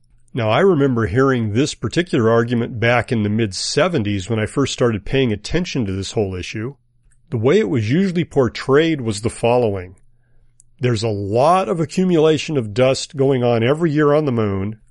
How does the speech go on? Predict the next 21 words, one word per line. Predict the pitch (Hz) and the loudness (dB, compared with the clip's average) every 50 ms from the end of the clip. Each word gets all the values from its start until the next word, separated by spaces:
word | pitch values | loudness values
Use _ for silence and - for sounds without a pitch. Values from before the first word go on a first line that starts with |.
| _ _ _ - | _ _ _ -2
and | - 127 120 113 113 117 | 0 0 0 2 2 2
nasa | 131 139 165 175 - - 151 135 123 | 2 4 2 2 0 0 0 0 0
is | 113 110 - | 0 -2 -4
so | - - - 143 165 190 | -4 2 4 4 4 4
concerned | 196 - 196 190 151 - - - 190 202 208 202 160 | 2 0 -4 -4 -4 -4 0 2 4 4 4 4 2
about | 127 123 113 107 | 2 2 2 2
how | 95 123 135 135 | 0 0 0 0
deep | 110 104 131 180 185 180 - | 0 0 0 0 0 0 -2
the | 160 | -2
dust | 120 107 139 151 160 - - - 127 | 0 2 2 2 2 0 -2 -2 0
is, | 113 107 101 98 | 0 0 0 2
they're | 107 117 110 107 | 2 4 4 4
afraid | 101 - - - 131 139 160 175 175 143 | 2 0 -2 2 4 4 4 4 2 2
the | 139 | 0
lunar | 120 117 139 156 165 160 147 127 | 2 2 2 2 2 2 2 2
lander | 117 117 127 143 147 143 131 117 | 2 2 2 2 2 0 0 -2
will | 107 101 101 92 | -2 -2 -2 -4
disappear | 85 85 90 127 151 - - - 139 - - - 156 147 143 139 135 | -4 -4 0 0 0 0 0 -4 -6 -6 -4 0 2 2 4 2 2
into | 131 127 120 110 - - 123 110 104 | 0 -2 -4 -4 -4 -4 -2 -2 -2
the | 95 95 101 | -2 -4 -8
dust. | 87 87 92 117 117 98 82 - - - - - - | -10 -6 -4 -4 -4 -4 -6 -10 -16 -16 -16 -18 -20